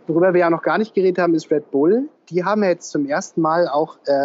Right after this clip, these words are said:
einen Motor, die haben den neuen Honda-Motor und sind damit sehr zufrieden. Die betonen alle, dass die powermäßig, äh, wirklich, äh, also gleichgezogen hätten mit Ferrari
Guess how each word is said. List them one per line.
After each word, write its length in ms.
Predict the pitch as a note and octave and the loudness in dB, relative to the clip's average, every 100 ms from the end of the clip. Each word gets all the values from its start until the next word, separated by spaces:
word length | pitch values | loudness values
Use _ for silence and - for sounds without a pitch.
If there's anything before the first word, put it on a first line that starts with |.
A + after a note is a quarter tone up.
| C#3 | -2
einen 120 | C#3+ C3+ | -4 0
Motor, 440 | C#3 F#3+ A#3+ G3+ | 0 0 0 0
die 220 | C#3 C3+ | -2 -2
haben 100 | D3+ | 0
den 100 | D3+ | 2
neuen 220 | D#3 D3+ | 0 0
Honda-Motor 640 | D3 F#3 G3+ G3 G#3+ A#3 A3 | 0 0 0 2 0 2 2
und 80 | F3+ | 2
sind 180 | F#3 | 0
damit 220 | E3+ D#3+ D3+ | 0 -2 0
sehr 200 | E3 E3+ | -2 -2
zufrieden. 540 | D#3 - C#3+ E3+ A#3 | -4 -6 -4 -2 -2
Die 80 | F#3+ | -2
betonen 380 | D#3 - F3+ D3 | -4 0 0 0
alle, 220 | D3+ G#3+ | 0 0
dass 200 | E3 - | -2 -4
die 140 | D3+ - _ _ - | -8 -8 _ _ -4
powermäßig, 720 | F3+ A3 G3 F#3 F#3+ - E3+ - _ _ - | 0 2 2 0 0 -2 -4 -6 _ _ -4
äh, 320 | D#3 D#3 C#3+ | 0 0 0
wirklich, 400 | D3 F#3 F3+ - _ _ _ - | -2 -2 -4 -6 _ _ _ -4
äh, 140 | D#3 C#3+ | -2 0
also 260 | - C#3+ C3 - _ | 0 -2 -2 -6 _
gleichgezogen 920 | - C#3 G#3+ - A3 - B3 C4 B3 A3+ | -4 0 0 -2 -6 -2 0 2 2 0
hätten 360 | G3 G#3 G#3 | 0 -2 0
mit 120 | E3+ E3 | 0 0
Ferrari 640 | - C3+ D3 F#3+ A3+ B3 | -2 0 0 0 0 -2